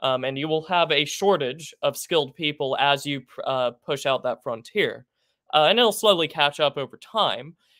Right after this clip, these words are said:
Um, but what some churches did to accommodate this was they relaxed their standards. Uh, they would have one pastor or teacher,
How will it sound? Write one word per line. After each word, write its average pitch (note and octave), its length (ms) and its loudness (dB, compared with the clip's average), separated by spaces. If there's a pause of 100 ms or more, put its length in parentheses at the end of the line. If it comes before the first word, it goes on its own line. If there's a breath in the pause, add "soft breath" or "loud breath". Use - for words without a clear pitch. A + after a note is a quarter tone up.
(160)
Um, C#3 300 0
but C#3+ 240 4
what F3 200 2
some D#3+ 240 -8
churches C#3 400 -8
did C3 220 -8
to G#2+ 80 -14
accommodate F3 600 -4
this D#3+ 220 -4
was C3 160 -10
they C3 140 -8
relaxed B2+ 400 -8
their F2+ 100 -20
standards. E3 640 -4 (340)
Uh, C3+ 140 0
they C3 140 -4
would C3 120 -8
have C3+ 240 -2
one D3+ 460 0
pastor D3 560 -4
or B2 60 -8
teacher, C3+ 580 -10